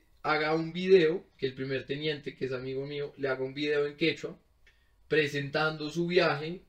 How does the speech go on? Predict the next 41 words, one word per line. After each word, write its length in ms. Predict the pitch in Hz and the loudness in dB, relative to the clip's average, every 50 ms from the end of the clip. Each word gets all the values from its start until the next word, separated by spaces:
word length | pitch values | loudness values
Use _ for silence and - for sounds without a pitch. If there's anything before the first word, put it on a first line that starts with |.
| _ _ | _ _
qué 120 | - 143 | -2 -2
es 60 | 143 | -2
lo 100 | 143 143 | -2 -4
que 100 | - 165 | -8 -10
usted 140 | 160 - 160 | -8 -8 -8
está 180 | 151 - - 143 | -6 -2 -2 -2
haciendo, 380 | 143 165 170 156 156 156 165 | 0 0 0 0 0 -2 -2
y 160 | 160 147 135 - | -4 -4 -6 -8
con 160 | - 135 139 | -10 -10 -8
ese 200 | 135 131 143 143 | -8 -8 -8 -8
video 180 | 156 160 151 | -8 -8 -10
usted 480 | 131 - - 147 147 147 151 147 143 - _ _ _ _ _ _ - | -10 -8 -6 -2 -2 -2 -2 -4 -8 -16 _ _ _ _ _ _ -10
le 120 | 147 147 143 | -8 -8 -4
muestra 340 | 156 156 156 143 - 147 | -2 -4 -4 -2 -4 -4
a 40 | 147 | -4
los 100 | 151 151 | -4 -4
demás. 500 | 156 160 165 185 190 165 131 - - - _ _ _ _ _ - - - - _ _ - - _ - - - _ | -4 -4 -2 0 0 -2 -2 -6 -10 -18 _ _ _ _ _ -20 -20 -20 -20 _ _ -20 -20 _ -20 -20 -14 _
Y 100 | - 147 143 | -8 -2 2
yo 100 | 151 156 | 2 4
en 80 | 156 | 4
ese 160 | 151 147 160 | 4 2 2
momento 280 | 170 170 160 139 147 143 | 2 2 2 2 0 -2
como 140 | 160 165 170 | 0 0 -2
un 100 | 160 160 | -2 0
poco 320 | - 147 143 - 143 147 | 0 -2 0 0 -2 -4
incre-, 320 | 147 143 - 156 160 135 135 | -4 -4 0 0 2 4 4
o, 300 | 143 139 143 147 - - | 2 2 2 0 -2 -2
obviamente 420 | - 147 143 143 143 - - - | 0 0 0 0 -2 -6 -12 -4
cualquier 360 | - - 165 160 - 151 139 131 | -2 0 0 0 0 0 0 0
ayuda 300 | 127 123 143 147 143 139 | 0 -2 -2 0 0 0
uno 140 | 139 143 | 0 -2
la 120 | 143 147 147 | -4 -4 -6
acepta 440 | 143 - 139 131 - - 123 123 131 | -2 -2 -2 -2 -2 -4 -4 -2 -2
y 180 | 139 139 135 - | 0 -2 -2 -4
como, 180 | - 131 131 | -6 -6 -4
"Listo, 280 | 135 160 185 175 - 147 | 0 0 -2 0 0 0
de 60 | 135 | 0
una, 180 | 147 160 151 131 | 0 0 -2 -4
hagamos 220 | 117 127 135 139 | -4 -6 -6 -6
el 80 | 156 151 | -8 -8
video". 360 | 147 143 139 139 139 151 185 | -6 -2 0 0 0 0 -4